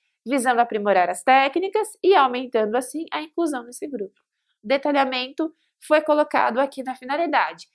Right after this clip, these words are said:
Lembrando, vocês podem também detalhar o agente, ou detalhar a ação, ou detalhar o meio, mas a finalidade, às vezes, acaba sendo uma das formas mais fáceis da gente detalhar. Lembrem-se que aquele fechamento especial que eu sempre falo pra vocês aqui, quando a gente coloca assim,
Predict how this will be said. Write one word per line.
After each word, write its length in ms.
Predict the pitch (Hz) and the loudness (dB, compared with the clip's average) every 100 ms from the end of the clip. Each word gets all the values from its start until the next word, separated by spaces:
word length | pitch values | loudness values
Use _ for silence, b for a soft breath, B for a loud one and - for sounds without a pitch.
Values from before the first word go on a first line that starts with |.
| _ _ | _ _
Lembrando, 600 | - 294 320 285 240 202 | -2 0 2 2 2 0
vocês 280 | 190 190 202 | -8 -8 -12
podem 300 | - 220 254 | 0 0 2
também 300 | 247 277 277 | -2 0 0
detalhar 400 | 269 269 277 269 | 0 -2 0 2
o 20 | |
agente, 460 | 285 302 262 254 247 | 2 0 -2 -4 -4
ou 100 | 180 | -4
detalhar 340 | 180 220 240 | -4 -6 -4
a 40 | 247 | -4
ação, 300 | - 269 247 | -2 -2 -2
ou 100 | 233 | -4
detalhar 400 | 190 202 202 226 | -6 -6 -6 -4
o 20 | |
meio, 340 | 277 269 294 311 _ _ _ _ | -2 -2 -2 -8 _ _ _ _
mas 380 | 285 311 330 330 - | 0 0 2 -2 -4
a 80 | 320 | -4
finalidade, 580 | 392 359 349 269 269 | -2 0 0 0 0
às 100 | 285 | 0
vezes, 280 | 254 269 269 | 0 -2 -4
acaba 300 | 285 285 254 | -2 -2 -2
sendo 240 | 277 269 262 | -4 -8 -6
uma 100 | 269 | -4
das 160 | 277 | -4
formas 260 | 277 262 269 | -4 -8 -8
mais 240 | 262 277 | -8 -8
fáceis 320 | - 247 269 | -2 -2 -2
da 80 | 233 247 | -2 -2
gente 200 | 240 214 | -4 -6
detalhar. 540 | 254 254 311 233 175 _ _ - | -8 -6 -2 -2 -2 _ _ -6
Lembrem-se 600 | 233 302 240 202 196 208 | 0 0 0 -6 -8 -8
que 100 | 220 | -8
aquele 260 | 226 240 | -6 -8
fechamento 480 | 254 254 247 220 214 | -6 -10 -8 -10 -12
especial 680 | - 220 214 - 202 214 214 | -12 -12 -12 -4 -2 0 -2
que 80 | 208 | -10
eu 60 | |
sempre 260 | 202 208 - | -18 -20 -12
falo 240 | - 196 | -6 -6
pra 140 | 190 185 | -6 -16
vocês 420 | 170 - 202 202 | -20 -10 -6 -8
aqui, 420 | 170 - 240 262 _ _ _ _ _ | -10 -8 -6 -6 _ _ _ _ _
quando 180 | 202 202 | -10 -6
a 40 | |
gente 240 | 220 220 - | -6 -8 -4
coloca 300 | 208 208 208 | -4 -4 -8
assim, 400 | - 202 190 | -16 -14 -14